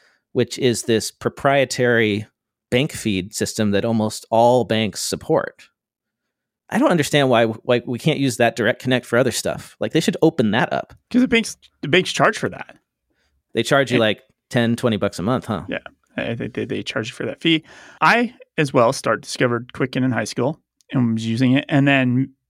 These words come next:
Speaker 2: Intuit acquired Mint, and I probably used both side by side for two years. And then what really pushed me over the edge was getting a mobile device. Because the Quicken mobile app, you couldn't, you wanted your balances with you.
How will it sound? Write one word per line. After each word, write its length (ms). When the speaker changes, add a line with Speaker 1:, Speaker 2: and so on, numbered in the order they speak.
Speaker 2:
Intuit 360
acquired 320
Mint, 320
and 120
I 120
probably 320
used 260
both 280
side 220
by 120
side 300
for 100
two 200
years. 340
And 180
then 160
what 140
really 180
pushed 240
me 80
over 80
the 120
edge 180
was 120
getting 180
a 40
mobile 240
device. 460
Because 440
the 80
Quicken 400
mobile 260
app, 240
you 80
couldn't, 400
you 200
wanted 200
your 80
balances 440
with 200
you. 120